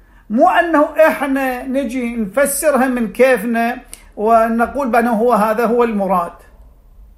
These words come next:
لابد أنه تكون هناك شواهد وقرائن وأدلة. فإذن الثاني، المقطع الثاني، هذا التوجيه الثاني، آه، يعني بالنسبة للذيل مصادرة على المطلوب.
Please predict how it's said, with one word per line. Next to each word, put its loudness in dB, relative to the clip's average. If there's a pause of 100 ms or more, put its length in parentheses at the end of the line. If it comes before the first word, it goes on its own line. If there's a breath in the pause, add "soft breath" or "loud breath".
(260)
لابد -4
أنه -6
تكون -8
هناك -6
شواهد -2
وقرائن -4
وأدلة. -2 (460)
فإذن -2 (680 soft breath)
الثاني، 0
المقطع -2
الثاني، -2
هذا 0
التوجيه -4
الثاني، -4 (300 loud breath)
آه، -6
يعني -4
بالنسبة -6
للذيل -6 (180)
مصادرة 0
على 2
المطلوب. -6